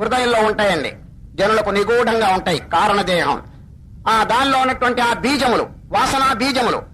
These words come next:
అజ్ఞాన బీజములు, దాన్ని దహించవల్లంటే ఈ జ్ఞానం అనేటువంటి అగ్ని చక్కగా రగులు కొలపాలండి. ఇది, ఏ, అది కేవలం నోటి మాటములో అవుతుందండి.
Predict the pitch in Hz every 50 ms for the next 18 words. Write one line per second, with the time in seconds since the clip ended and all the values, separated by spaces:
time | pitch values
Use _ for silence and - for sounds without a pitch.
0 | - - 202 208 - 220 214 214 269 277 247 190 - 285 240 262 247 220 160 120
1 | - - - - - - 226 247 269 240 - - 214 233 226 302 294 - 269 247
2 | 247 233 233 220 214 - 190 175 139 - - - - - - - 165 180 165 -
3 | - - 202 208 226 233 226 226 226 220 214 214 - 208 208 208 185 160 185 160
4 | 196 226 214 - - 185 - 196 185 185 175 170 165 170 196 214 208 202 190 180
5 | - 175 160 147 143 135 127 123 120 - - - - - 143 147 - - - -
6 | - - - - - 180 190 175 220 220 226 233 233 220 208 214 233 233 226 226
7 | 226 226 226 226 226 220 214 214 226 220 233 233 233 226 233 240